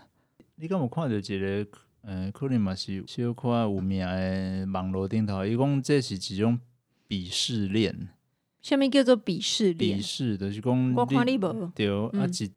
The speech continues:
Speaker 1: 这个该知的人看会，该知的人无，顶头看这无。
Speaker 2: 哦。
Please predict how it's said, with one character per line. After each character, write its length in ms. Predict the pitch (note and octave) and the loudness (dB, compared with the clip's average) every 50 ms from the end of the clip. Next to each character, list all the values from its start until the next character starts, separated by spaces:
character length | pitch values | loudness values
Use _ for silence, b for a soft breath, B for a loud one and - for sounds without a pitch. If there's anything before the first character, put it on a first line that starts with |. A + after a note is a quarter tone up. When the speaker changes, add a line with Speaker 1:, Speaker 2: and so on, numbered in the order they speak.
| _ _ _ | _ _ _
Speaker 1:
这 140 | - - E3+ | 0 4 4
个 80 | D#3 C3 | 4 6
该 240 | - B2 A#2 A#2+ | 6 6 4 4
知 80 | A#2+ A#2+ | 4 4
的 120 | A2 A2 | 2 2
人 140 | G#2+ G#2 G#2+ G#2+ | 2 0 0 0
看 220 | - D#3 D3 A2+ | 2 2 2 2
会， 160 | F#2 G2 G2+ | 2 0 -2
该 240 | G2+ - G#2+ G#2 A2 | 0 2 2 2 2
知 80 | G#2 A2+ | 2 0
的 140 | G2 G2 | 0 0
人 200 | G2+ G2+ G2+ G2 | 0 0 0 -2
无， 260 | G2 F#2+ F#2+ F#2+ G2 - _ _ - - | -2 -2 -2 -2 -4 -4 _ _ -4 0
顶 200 | - C3 C3 A#2 | 0 2 2 2
头 240 | G#2+ F#2+ G2 G#2+ | 2 2 2 2
看 240 | A2 - C3 A#2 A2 | 2 2 2 2 2
这 120 | A2 G#2+ G#2 | 2 2 0
无。 300 | F#2 F2+ F2 E2+ E2+ F2 - _ _ _ _ | 0 -2 -6 -6 -6 -10 -12 _ _ _ _
Speaker 2:
哦。 580 | G#3 G3+ G#3 A3+ B3+ C#4 D#4 E4 E4+ F4 F#4 | 0 4 6 6 8 8 6 6 4 4 0